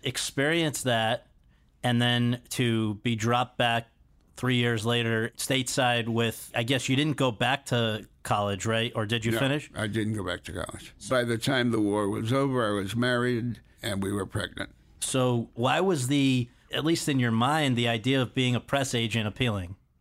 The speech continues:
Speaker 2: Because, uh, as a kid of the Depression, the conversation at dinner was largely what we could afford.
Speaker 1: Mm-hmm.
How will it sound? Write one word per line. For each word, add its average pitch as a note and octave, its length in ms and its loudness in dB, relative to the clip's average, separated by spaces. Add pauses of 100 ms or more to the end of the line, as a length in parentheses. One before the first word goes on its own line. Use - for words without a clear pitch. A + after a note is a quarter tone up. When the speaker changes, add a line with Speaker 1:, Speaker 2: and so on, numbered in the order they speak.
(580)
Speaker 2:
Because, E3 800 2
uh, C#3 60 2
as B2 380 2
a A#2+ 60 -2
kid C3+ 280 0
of A#2 140 0
the A2 60 -2
Depression, A2 800 -2 (640)
the A#2+ 80 -2
conversation A#2+ 840 0
at G#2+ 180 -6
dinner A#2 420 -2
was G#2 380 -6
largely B2 440 0
what A2 220 -4
we A2 100 -2
could G#2+ 160 -4
afford. G#2+ 520 -2
Speaker 1:
Mm-hmm. F#2+ 260 -6